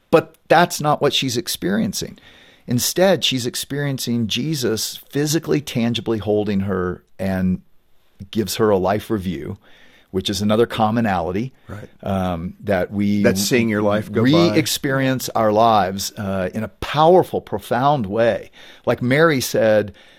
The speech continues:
Speaker 1: "Not only was Jesus showing me all the experiences of my life, he was showing me how everything, the things I said were good, the things I said were horrible,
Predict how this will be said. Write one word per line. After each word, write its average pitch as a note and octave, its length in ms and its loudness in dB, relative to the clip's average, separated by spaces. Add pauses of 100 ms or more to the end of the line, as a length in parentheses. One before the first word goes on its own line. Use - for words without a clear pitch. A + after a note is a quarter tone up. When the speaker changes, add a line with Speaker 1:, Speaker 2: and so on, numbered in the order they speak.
(300)
Speaker 1:
"Not D3 200 6
only F#3 220 2
was C#3 160 -2
Jesus C3+ 340 -2
showing B2 480 0
me A2 380 0 (300)
all C3 220 6
the A#2 160 -4
experiences A#2 640 -4
of G2+ 100 -2
my F#2 140 -2
life, A2 380 0
he A#2+ 140 -8
was A2 100 -4
showing D3 400 -2
me A#2+ 140 -2
how G#2+ 440 2 (460)
everything, C3+ 680 0 (340)
the A#2 80 -4
things D3+ 260 -2
I D3 140 6
said D3+ 300 2
were A#2+ 120 2
good, C3+ 280 2
the B2+ 80 0
things C3 280 -4
I B2 100 2
said A#2+ 280 0
were A2+ 120 2
horrible, G2+ 680 0